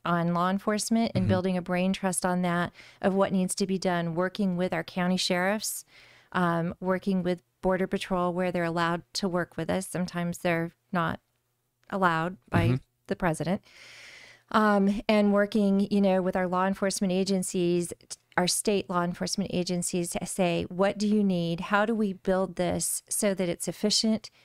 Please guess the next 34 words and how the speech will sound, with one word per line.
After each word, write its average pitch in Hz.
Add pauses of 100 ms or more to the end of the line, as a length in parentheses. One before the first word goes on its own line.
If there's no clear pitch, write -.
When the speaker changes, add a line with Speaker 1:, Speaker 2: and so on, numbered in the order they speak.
(220)
Speaker 1:
helps -
you, 180 (500)
and 196
really 190
puts -
a 180
dent 170
and 180
ties 175
a 175
knot 170
in 190
these 165
cartel -
tails?" -
Speaker 2:
What 120
spooks -
me 123
about 95
the -
whole 90
thing 95
from 92
the 90
state -
level 95
here -
in 98
Arizona, 95
we 98
don't 87
have 92
that -
petrochem, -